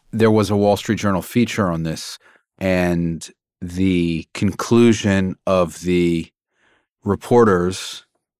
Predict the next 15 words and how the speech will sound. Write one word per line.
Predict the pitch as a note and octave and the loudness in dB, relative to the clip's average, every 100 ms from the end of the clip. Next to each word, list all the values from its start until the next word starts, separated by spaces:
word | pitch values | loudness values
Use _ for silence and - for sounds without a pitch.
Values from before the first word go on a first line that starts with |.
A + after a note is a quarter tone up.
| _ _ _ - | _ _ _ -4
was | G2 G2 F#2 F#2 | 2 2 2 0
that | F#2 D#2+ | 0 0
this | G2 - | -4 -2
was | F#2+ F2+ - - - _ _ _ _ _ _ _ _ G2+ | -2 -2 -6 -16 -20 _ _ _ _ _ _ _ _ -8
based | F#2+ F#2+ F#2+ - F#2+ | 0 2 2 -2 -2
on | F2 E2+ E2 _ _ | 0 -2 -8 _ _
political | - G#2 G2 - F#2 | -2 0 0 0 -4
polarization, | - F2+ E2+ D#2 C#2 D2 C#2 - - - _ _ _ | -2 -2 -2 -4 -6 -8 -8 -12 -16 -20 _ _ _
that | E2 D2+ | -10 -4
sentiment | - A#2 G#2+ A2 G#2+ - _ _ _ _ _ - | 0 2 2 0 0 0 _ _ _ _ _ -10
about | F2 F#2 E2+ D#2+ _ _ _ | -4 0 0 -2 _ _ _
how | - G#2 G2+ | -4 0 0
things | - G2+ F2+ | 0 -2 -2
are | F#2+ | -4
going | E2 G2 F#2+ F2+ F2 E2+ | -2 0 0 -2 -4 -6